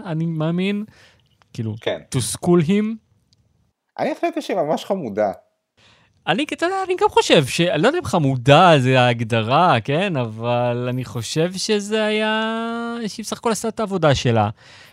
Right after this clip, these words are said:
Speaker 1: אה, עם, עם, מכוונות טובות. אגב, כמו שהכוונות של צ'אק, אם אתה מ-, מ-, מנתק אותן מכל ה-,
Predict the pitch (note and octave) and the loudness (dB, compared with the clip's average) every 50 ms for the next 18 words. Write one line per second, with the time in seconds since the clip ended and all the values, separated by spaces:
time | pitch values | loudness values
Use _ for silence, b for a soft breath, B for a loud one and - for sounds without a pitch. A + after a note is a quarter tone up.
0 | B B _ - B2 C3 - - C#3 D3+ - - - E3 E3 F#3 F3 E3+ E3 - | B B _ -4 -2 -2 -2 -2 -4 -6 -8 -8 -6 -4 -4 -2 -2 -2 0 2
1 | F3 D3+ D3 E3+ F#3+ A3 G#3+ - A#3 G#3 E3+ D#3+ D#3 C#3 A#2 A2+ A2 G#2 - - | 2 4 4 6 4 4 4 4 2 2 2 4 4 6 6 6 4 0 -4 -10
2 | b b b b b b b b - - D#3 G3 A#3+ A#3+ A3+ _ _ _ _ F3+ | b b b b b b b b -4 0 2 2 2 0 -2 _ _ _ _ -16
3 | - - - D#3+ G#3 C#4+ E4+ E4 - - F4 E4 D4+ D4 C4 - - A3+ F#3+ F#3 | -10 -6 -4 -2 -2 -2 -2 -4 -4 -4 -2 0 0 -2 -2 -4 -6 -4 -4 -4
4 | F#3 A3 C4 C4 - - - G3+ F#3 D3+ B2 - _ - - - - G3+ A#3 C4 | -4 -4 -4 -6 -6 -6 -6 -4 -4 -4 -6 -8 _ -12 -12 -6 -2 0 2 2
5 | B3+ G3+ - - - D#3 C#3 C#3+ C3+ - D3 C#3 C3 C3+ C#3+ - B2 A#2+ A#2+ A#2 | 2 0 0 -4 -6 -8 -6 -6 -6 -6 -4 -4 -4 -4 -4 -6 -6 -6 -6 -6
6 | A#2 B2 - - A2+ A#2+ A#2+ A#2+ B2 B2 B2 B2+ B2 B2 B2+ B2 A2+ - E3 E3+ | -6 -8 -10 -12 -12 -12 -10 -8 -8 -8 -8 -8 -8 -6 -6 -8 -8 -6 -8 -6
7 | E3+ G#3+ F#3+ - F3 D#3 C#3+ C3 C3 B2+ B2 A#2+ - - D3 D3+ E3 E3+ E3 D3+ | -6 -6 -4 -2 -2 -2 0 0 -2 -2 -2 -4 -2 -2 -2 0 0 0 0 0
8 | C#3+ C3+ C3 B2+ B2 A#2+ | 0 0 0 0 0 0